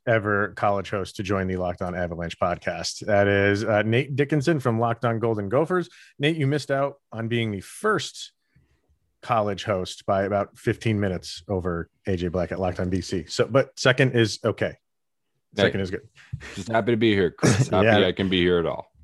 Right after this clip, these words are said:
Speaker 1: Thank you very much. And, and you are on to talk about the Avalanche highly touted prospect, Sampo Ranta, who just signed his E L C. Uh, before we get to all of that, um, yeah, we don't get too many college hosts on around here. So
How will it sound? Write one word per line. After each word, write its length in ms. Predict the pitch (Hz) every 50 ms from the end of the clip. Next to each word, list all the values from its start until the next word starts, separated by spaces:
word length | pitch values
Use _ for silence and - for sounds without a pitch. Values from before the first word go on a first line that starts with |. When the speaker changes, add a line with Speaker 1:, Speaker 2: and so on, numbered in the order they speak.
| - -
Speaker 1:
Thank 220 | 135 135 147 143
you 60 | 139
very 120 | 139 156 151
much. 160 | 143 123 113
And, 160 | 120 120 135
and 260 | 131 123 117 117 120 117
you 240 | 127 123 139 151 156
are 160 | 147 139 127
on 380 | 135 135 135 135 135 139 135
to 160 | 131 - 123 113
talk 340 | - 120 113 110 107 - 110
about 480 | 110 101 104 98 98 98 95 98 98 - -
the 360 | 104 101 98 98 101 - 98
Avalanche 420 | 98 95 90 90 95 92 92 90
highly 260 | - 98 92 90 90 87
touted 300 | - 95 87 85 - - -
prospect, 580 | - 92 90 - - - 95 92 92 - - - - - - - _
Sampo 440 | - - - - 101 95 - 92 82
Ranta, 480 | 85 98 123 135 139 131 - 139 131 113
who 120 | 110 101
just 200 | 92 104 98 -
signed 280 | - 107 98 101 98 98
his 340 | 107 104 104 98 98 -
E 160 | 120 113 107 101
L 140 | 98 95
C. 500 | 92 - - - 170 180 180 175 170 - - _ _ _ _ _ _ _
Uh, 280 | 123 110 110 110 110 107
before 460 | 117 117 123 113 - - 139 131 127
we 140 | 127 127 123
get 220 | 110 120 113 -
to 80 | - 117
all 260 | 92 110 107 101 98
of 160 | 92 87 92
that, 400 | 95 120 127 139 143 151 - - - - _ _ _ _ _ _ _
um, 580 | - 107 101 101 101 101 101 101 104 104 104 110
yeah, 100 | 127 135
we 80 | 107
don't 140 | 104 123 147
get 180 | 175 170 135 127
too 160 | - - 147
many 320 | 147 151 143 143 139 131
college 400 | 123 - 127 123 127 127 110 -
hosts 240 | - 127 117 - - -
on 200 | 117 117 123 123
around 200 | 117 110 104 101
here. 160 | 95 104 101
So 720 | 92 - - 104 98 98 95 95 95 95 95 95 92 87 -